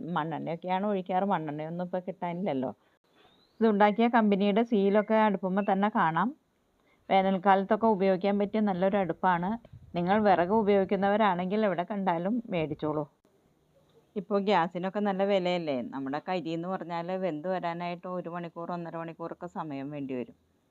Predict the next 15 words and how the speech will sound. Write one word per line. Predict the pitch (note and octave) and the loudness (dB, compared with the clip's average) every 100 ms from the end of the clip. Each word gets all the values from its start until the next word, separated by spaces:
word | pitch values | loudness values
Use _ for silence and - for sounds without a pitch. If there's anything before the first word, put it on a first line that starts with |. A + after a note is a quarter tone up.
| _ _ _ _ _ _ | _ _ _ _ _ _
ഇതുപോലൊരു | - E3+ E3 D#3 E3+ F3+ | -10 -6 -4 -2 -2 -2
വിറകടുപ്പൊക്കെ | F#3 E3+ E3 D#3+ - F3+ F3+ | 0 0 0 -2 -6 -6 -6
ഉണ്ടെങ്കിൽ | F3+ E3 D#3+ - G3+ C#4 - - - | -6 -8 -8 -6 -6 -6 -8 -14 -16
നമുക്ക് | - E3+ F3 | -12 -10 -8
കുറച്ച് | F3+ F#3 D#3 G#3 | -4 -4 -2 -4
ഗ്യാസൊക്കെ | G#3 G3+ G#3 G3 G3+ | -2 -2 -4 -6 -2
ലാഭിക്കാം. | A3 F3 C3 - - _ _ _ _ _ _ _ _ _ _ | 0 0 -2 -6 -12 _ _ _ _ _ _ _ _ _ _
ഈ | G3+ | 2
അടുപ്പിലാണ് | A3+ G#3 G3+ A3+ G#3+ G3+ | 4 4 2 2 4 4
ഞാൻ | A#3 G3+ G3 | 2 2 0
ഇന്ന് | G3+ G#3 | 0 0
ചോറ് | B3 G3 F#3 | 2 2 2
വെക്കുന്നത്. | G3 - C#3+ C#3+ C3+ - _ _ _ _ _ _ _ _ | 0 -2 -6 -4 -4 -6 _ _ _ _ _ _ _ _
ഈ | - | 0
അടുപ്പ് | G3+ F#3 | 2 2